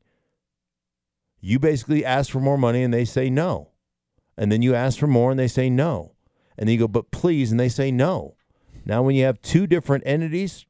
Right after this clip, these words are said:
vying for your services, that's negotiation. The Players Association have only organized begged. They've been locked out. They know the majority of their players, and I know a lot of people, this pisses people off, but, uh, they're no different than you and me.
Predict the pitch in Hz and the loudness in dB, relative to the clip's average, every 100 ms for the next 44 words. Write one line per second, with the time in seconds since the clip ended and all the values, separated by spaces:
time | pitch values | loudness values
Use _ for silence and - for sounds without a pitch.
0 | _ _ _ - 87 107 156 147 151 143 | _ _ _ -8 -2 0 0 -2 -2 0
1 | - 151 170 170 147 127 156 175 175 139 | 0 0 -2 -4 -2 -2 -2 -6 -2 -2
2 | 127 127 151 185 - - _ _ _ _ | -2 -2 -2 -4 -8 -18 _ _ _ _
3 | _ _ _ _ _ _ _ _ - 117 | _ _ _ _ _ _ _ _ -8 -2
4 | 135 208 180 87 110 101 120 131 135 123 | 0 0 -2 -2 -2 0 -2 -2 -4 -2
5 | 139 139 135 147 143 143 131 107 185 147 | 0 2 2 2 0 -4 -4 -2 -2 -4
6 | - - _ _ 113 165 151 165 143 165 | -12 -20 _ _ -2 0 0 -2 -2 -2
7 | 165 170 180 117 - 98 139 170 170 175 | -2 -2 0 -2 -4 -4 -2 0 0 0
8 | 147 123 104 127 156 165 156 180 - 113 | -2 -4 0 2 2 0 0 -2 -2 0
9 | 95 98 117 _ _ - 92 107 127 120 | 0 0 -4 _ _ -10 -4 -2 0 0
10 | 117 107 120 - 98 - 113 90 - 107 | -2 -2 -4 -2 -4 -2 -6 -4 -8 -6
11 | 107 139 135 104 117 113 _ _ _ - | -4 -2 -4 -2 -4 -4 _ _ _ -10
12 | - 135 175 214 160 95 78 85 - 80 | -4 -4 0 0 0 0 0 -4 -4 -8
13 | 73 85 80 85 85 78 78 92 139 190 | -4 -4 -4 -2 -2 -2 -2 -2 -2 -6